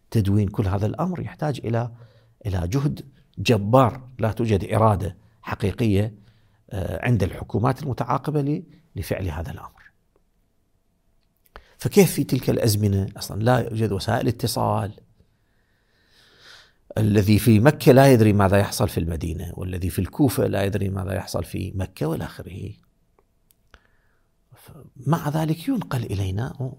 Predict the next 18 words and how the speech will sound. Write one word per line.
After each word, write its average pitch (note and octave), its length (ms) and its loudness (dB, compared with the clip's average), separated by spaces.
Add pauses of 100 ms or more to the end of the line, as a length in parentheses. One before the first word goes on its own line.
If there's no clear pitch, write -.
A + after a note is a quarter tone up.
أمور F#3+ 280 -8 (120)
على D#3 220 -4
الهامش، B2+ 840 0 (420)
روايات D#3 600 0 (180)
متفرقة A#2+ 720 -4 (880)
مما G#2 340 2
كان. D2+ 300 -8 (320)
وإلا G2 440 -2 (300)
لو G#2 160 2
كنا F#2 360 0
شهدنا، F#2 680 0 (520)
آه، - 440 -8 (460)
تلك A2+ 280 2
العصور A2+ 540 2
أيضًا B2 340 2 (360)
لوجدنا G2 760 2
مفردات G#2 720 4
يومية F#3 760 4